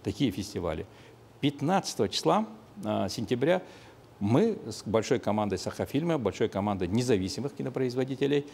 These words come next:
а, будем проводить Дни якутского кино с пятнадцатого по двадцатое в Алма-Аты, э, Республики Казахстан. Это вот как бы большой шаг расширения международных связей, международных каких-то контактов для того, чтобы,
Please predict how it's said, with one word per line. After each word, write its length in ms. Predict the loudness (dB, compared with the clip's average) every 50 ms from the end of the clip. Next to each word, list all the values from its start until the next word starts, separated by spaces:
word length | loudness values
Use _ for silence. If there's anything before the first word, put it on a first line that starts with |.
| -18 -18 -18 -12 -6
а, 260 | -2 2 2 2 2
будем 400 | 0 2 0 0 2 2 0 0
проводить 480 | 0 0 2 2 2 2 0 -4 0 0
Дни 140 | 2 2
якутского 480 | 4 2 0 0 -2 -4 -2 -2 -4 -4
кино 340 | -2 0 0 2 2 0 -2 -4 -12
с 80 | -16 -8
пятнадцатого 500 | -8 -6 0 0 0 0 0 -2 -4 -2
по 100 | -2 -2
двадцатое 560 | -2 -2 -2 0 -2 -2 0 0 -2 -2 -4 -8 -6
в 80 | 0 2
Алма-Аты, 560 | 4 4 4 4 2 2 2 0 0 0 0 -4 -10 -16 -8
э, 380 | -4 -2 0 2 2 2 0 0
Республики 480 | -2 -4 -6 -6 -4 -4 -4 -4 -4 -4
Казахстан. 500 | -4 -2 -2 -2 -4 -4 -8 -8 -8 -8 -10 -16 -20 -20 -20 -12 -6
Это 180 | -6 -2 0 2
вот 160 | 2 0 0
как 200 | 0 0 0 2
бы 360 | 4 4 4 4 4 2 2
большой 360 | 4 2 2 2 4 2 2 2
шаг 240 | 2 -2 -2 0
расширения 580 | 0 -4 -4 -2 -2 -2 -2 -2 -2 -2 -4 -6 -6 -4
международных 680 | 0 0 0 0 0 -2 -2 0 0 0 -2 -2 -4 -10
связей, 460 | -8 -4 -2 -2 -2 0 -2 -2 -4 -4 -10 -20 -20 -14 -4 2
международных 680 | 2 2 2 2 -2 -2 0 2 0 0 0 -2 -4 -4
каких-то 360 | -6 -6 -6 -8 -6 -6 -2
контактов 540 | -2 -2 -2 0 0 0 0 0 -4 -4 -2
для 100 | -4 -4
того, 220 | -2 -2 -2 -2
чтобы, 400 | -2 -2 -4 0 2 2 0 0